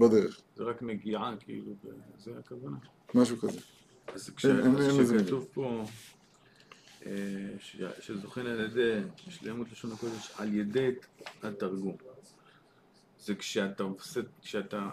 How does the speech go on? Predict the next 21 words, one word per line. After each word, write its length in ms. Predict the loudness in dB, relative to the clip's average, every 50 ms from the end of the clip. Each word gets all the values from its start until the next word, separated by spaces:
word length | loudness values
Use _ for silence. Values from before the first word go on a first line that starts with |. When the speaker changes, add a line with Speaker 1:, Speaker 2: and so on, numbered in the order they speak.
| -8 -4
Speaker 2:
מ-, 220 | -2 -2 -2 -2 -4 -6 -12 -10
כשאתה 280 | -8 -8 -6 -6 -4
לוקח 440 | -6 -6 -4 -2 -2 -4 -2 -4 -8
את 120 | -10 -8
הלשון 420 | -8 -8 -8 -10 -8 -8 -8 -8 -6 -6
תרגום, 480 | -6 -6 -6 -4 -2 -2 -2 -2 -4 -8 -12 -18 -20 -20 -20 -20 -20 _ _ _ _ _ -20 _ _ _ _ _ _ _ _ _ -20 -18 -14 -12 -8 -8 -8 -8 -8 -10 -10 -10 -6 -2
Speaker 1:
זה 140 | 6 8 8
Speaker 2:
ו-, 40 | 10
Speaker 1:
כמו 200 | 12 12 12 12
להתקרב, 360 | 12 12 12 12 12 12 12 12
Speaker 2:
ומחבר 340 | 12 12 12 12 8 10
Speaker 1:
זה 80 | 10 10
Speaker 2:
אותה. 100 | 10 12
Speaker 1:
כמו 120 | 12 12
להתקרב 440 | 12 12 12 12 12 12 12 12 12
לשם 260 | 12 10 8 8 6
יתברך 260 | 6 8 8 6 8 8
על 60 | 6
ידי 140 | 8 8 6
אכילת 360 | 6 6 4 2 2 2 0 -4
תפוח. 500 | -6 -4 -6 -6 -6 -8 -10 -16 -18